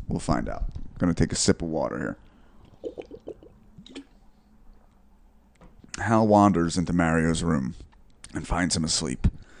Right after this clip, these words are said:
Mario asks for his help, asking for somebody for tapes. Specifically, pre-recordist Madame Psychosis shows. Hal tells Mario he's having terrible nightmares of his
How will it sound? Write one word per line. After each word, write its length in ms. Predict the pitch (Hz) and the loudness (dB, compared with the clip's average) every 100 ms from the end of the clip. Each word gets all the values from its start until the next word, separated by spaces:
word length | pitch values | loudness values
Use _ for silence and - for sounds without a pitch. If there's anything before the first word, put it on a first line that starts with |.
| - - - - - - | -18 -18 -20 -20 -2 6
Mario 360 | 139 156 131 | 10 10 10
asks 220 | 117 113 | 8 6
for 120 | 104 98 | 4 4
his 140 | - | 4
help, 280 | 98 90 - - - | 2 2 0 -8 0
asking 440 | 104 101 - 101 92 | 2 4 2 -2 0
for 120 | 90 | -2
somebody 440 | - 92 90 87 | 0 2 2 0
for 140 | 85 85 | -2 -4
tapes. 500 | - - - - - _ _ - - - - | -2 -4 -6 -10 -10 _ _ -20 -20 -20 -10
Specifically, 760 | - 101 139 135 92 87 80 - | -6 0 4 4 4 2 0 4
pre-recordist 760 | - 117 120 104 113 104 101 92 | 8 8 8 6 4 6 4 2
Madame 320 | 85 90 87 | 2 4 4
Psychosis 720 | - 90 - 92 - - - | 2 2 2 0 2 -4 -4
shows. 560 | - 50 50 - - - - - - - - - | 0 0 0 -6 -10 -12 -20 -20 -20 -18 -18 -4
Hal 260 | 127 151 151 | 6 8 10
tells 340 | 127 117 113 | 12 12 12
Mario 400 | 104 95 95 92 | 10 10 10 8
he's 200 | 90 92 | 6 4
having 260 | 92 80 76 | 4 4 2
terrible 440 | - - 110 110 95 | 2 4 4 4 6
nightmares 480 | 90 73 82 80 | 6 6 4 4
of 120 | - 92 | 2 -2
his 160 | 82 | -2